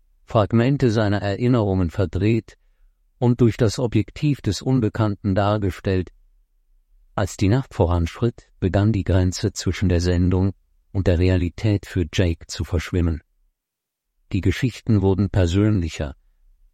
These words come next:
tauchten mit einer Genauigkeit in seine eigenen Erfahrungen ein, die an das Unmögliche grenzte. Der Mann sprach von geheimen Wünschen und Bedauern,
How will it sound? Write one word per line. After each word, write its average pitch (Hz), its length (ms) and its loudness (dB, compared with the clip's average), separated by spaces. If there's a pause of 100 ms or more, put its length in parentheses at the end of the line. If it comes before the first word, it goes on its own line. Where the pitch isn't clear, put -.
tauchten 120 500 2
mit 107 140 0
einer 107 200 0
Genauigkeit 101 800 0
in 90 80 0
seine 92 280 -2
eigenen 101 360 0
Erfahrungen 90 680 -2
ein, 95 300 0 (800)
die 98 100 2
an 85 80 0
das 90 180 -2
Unmögliche 98 720 0
grenzte. 85 560 -2 (1040)
Der 107 120 0
Mann 101 280 0
sprach 95 520 -2
von 101 260 -2
geheimen 95 480 0
Wünschen 101 420 -2
und 85 140 -4
Bedauern, 92 560 0